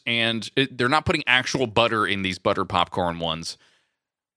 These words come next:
It's just bad. Anyway, Kenny, I just wanted to let you know that coming up on April twenty-second, we're gonna be talking about National Jelly Bean Day over at our other program, Today's Special, goodstuff dot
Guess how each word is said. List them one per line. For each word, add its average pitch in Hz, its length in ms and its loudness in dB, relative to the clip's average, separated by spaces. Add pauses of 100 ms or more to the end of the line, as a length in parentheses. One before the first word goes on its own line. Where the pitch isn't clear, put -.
(180)
It's - 100 -8
just 120 180 -2
bad. 80 240 2
Anyway, 139 440 2
Kenny, 127 280 -2
I 202 160 0
just 190 160 -8
wanted 160 300 0
to 104 340 2
let 151 360 -2
you 190 60 -2
know 110 380 0
that 98 260 0
coming 151 300 0
up 143 360 -2
on 104 600 0 (960)
April 127 320 2
twenty-second, 120 840 -2 (380)
we're 98 160 2
gonna 95 120 -4
be 87 80 -2
talking 87 400 -2
about 87 240 0
National 85 400 -4
Jelly 82 320 -2
Bean 76 260 -8
Day 73 320 0
over 190 400 0
at 185 160 2
our 190 220 2
other 285 380 0
program, 180 800 0 (240)
Today's 110 420 2
Special, 85 720 -2
goodstuff 87 540 -2
dot 156 220 2